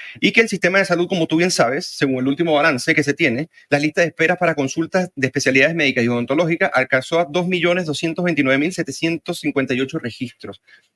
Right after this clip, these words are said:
Me gustaría preguntarte como de entrada, eh, ¿cómo ves tú a este gobierno de manera, eh, para poder enfrentar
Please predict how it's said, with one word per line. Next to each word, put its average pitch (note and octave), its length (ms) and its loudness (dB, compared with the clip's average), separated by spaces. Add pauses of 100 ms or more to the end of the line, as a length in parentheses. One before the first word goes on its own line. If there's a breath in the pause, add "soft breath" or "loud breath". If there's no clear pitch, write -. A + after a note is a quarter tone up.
(260)
Me - 100 -2
gustaría G#3 300 2
preguntarte F#3+ 640 0
como D#3+ 180 0
de C#3 60 2
entrada, B2+ 500 -2 (640)
eh, D#3 300 0 (320)
¿cómo A3+ 260 0
ves A3 160 0
tú G#3+ 100 0
a - 20 -2
este G#3 160 -4
gobierno F#3 340 2
de G3 60 4
manera, E3 480 0 (340)
eh, C3 520 0
para B2+ 200 0
poder D3 160 0
enfrentar D3 580 -2